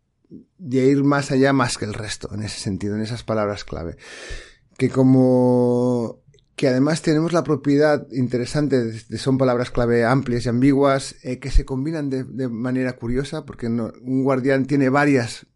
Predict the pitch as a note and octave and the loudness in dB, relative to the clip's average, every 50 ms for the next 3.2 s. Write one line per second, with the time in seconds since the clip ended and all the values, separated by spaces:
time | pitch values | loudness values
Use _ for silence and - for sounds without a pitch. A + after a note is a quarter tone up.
0 | _ - A#2 A2+ G#2+ G#2 G2+ G#2 - - - G#2 G2+ G2+ F#2 C2 E2 G2+ G2+ G#2 | _ -6 -4 -2 -2 -2 -4 -6 -8 -6 -6 -4 -2 -2 -4 -4 -6 -6 -6 -8
1 | G2 G2+ G2+ F2+ - - F#2 F#2 F#2 - G2 A2 C#3+ D#3 - - - - - - | -8 -8 -8 -10 -8 -8 -8 -10 -8 -10 -10 -10 -10 -10 -14 -18 -20 -20 -20 -18
2 | - - - - - - - _ _ - - C3 B2+ - - B2 B2 B2 B2 B2 | -18 -18 -18 -20 -20 -20 -20 _ _ -4 0 2 2 4 4 2 2 2 2 0
3 | A2+ - _ | -2 -6 _